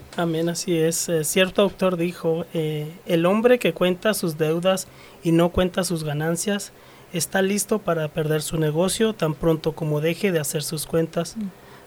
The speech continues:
Speaker 1: Lo que hacemos con nuestra vida y con lo que Él nos dio, el Señor, es el asunto que debe importarnos. El hombre noble de la parábola deseaba poner a prueba a sus sirvientes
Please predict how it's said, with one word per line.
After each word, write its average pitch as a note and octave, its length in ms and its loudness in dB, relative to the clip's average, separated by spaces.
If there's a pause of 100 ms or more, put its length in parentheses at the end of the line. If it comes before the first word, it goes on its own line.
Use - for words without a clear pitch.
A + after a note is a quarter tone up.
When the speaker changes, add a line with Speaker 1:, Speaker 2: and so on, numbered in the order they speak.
Speaker 1:
Lo F3 180 4
que F#3 100 0
hacemos A3+ 480 4
con F#3 220 0
nuestra D#3+ 320 0
vida G#3+ 420 2
y F#3 120 -6
con E3+ 360 -2 (300)
lo D#3+ 280 0
que D#3+ 320 -2
Él G3+ 140 0
nos G#3+ 220 0
dio, F3+ 240 0 (160)
el E3 60 -18
Señor, E3 360 -4 (460)
es F#3 220 2
el A#3 120 8
asunto F#3+ 600 4 (120)
que E3 140 0
debe D#3+ 240 0
importarnos. E3 800 -4 (480)
El E3+ 180 8
hombre A3 280 6
noble G#3 400 4
de G3 100 4
la E3 160 4
parábola F3 540 2
deseaba E3 500 2
poner D3+ 300 -2
a E3 80 0
prueba E3 300 4
a D3 40 -2
sus - 160 -6
sirvientes E3 720 -2